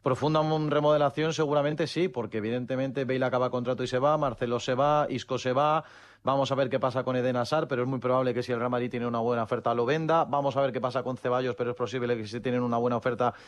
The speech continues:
también lo vendan, es decir, puede el Real Madrid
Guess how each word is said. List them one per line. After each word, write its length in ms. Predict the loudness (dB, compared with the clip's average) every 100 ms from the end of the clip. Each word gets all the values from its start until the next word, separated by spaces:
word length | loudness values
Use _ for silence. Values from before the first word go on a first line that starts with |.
| -20 -2
también 360 | 0 2 2
lo 120 | 4
vendan, 440 | 4 4 2 0 -2 -8 -10 -2
es 100 | -2
decir, 360 | 0 -2 -4 -6 -20 _ _
puede 240 | 0 4
el 100 | 4
Real 220 | 4 4 4
Madrid 400 | 2 2 0